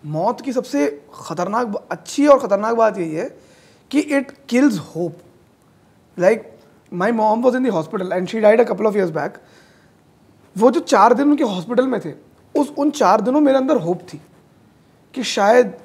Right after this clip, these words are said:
कोई करिश्मा हो जाए, शायद कोई मौज-, मौजज़ा हो जाए कि she might, हालांकि मुझे लग रहा था कि इनकी medical condition ठीक नहीं है। और वो, और वो hope ना,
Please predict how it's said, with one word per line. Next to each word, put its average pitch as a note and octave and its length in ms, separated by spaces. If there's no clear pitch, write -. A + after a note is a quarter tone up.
कोई G#3+ 300
करिश्मा F#3+ 500
हो D#3+ 200
जाए, F3+ 220
शायद F3 420
कोई G#3+ 180
मौज-, F3+ 380
मौजज़ा F#3 340
हो E3 180
जाए F#3+ 220
कि B3 380
she A#3+ 300
might, G#3+ 240
हालांकि A#3 300
मुझे D#4 160
लग C#4 140
रहा A3 120
था A3 100
कि F4 320
इनकी G#3+ 200
medical A#3 340
condition B3 400
ठीक B3+ 200
नहीं G#3 220
है। B2 120
और A3+ 160
वो, E4+ 360
और A#3 120
वो D#4 180
hope G3 400
ना, D#4+ 300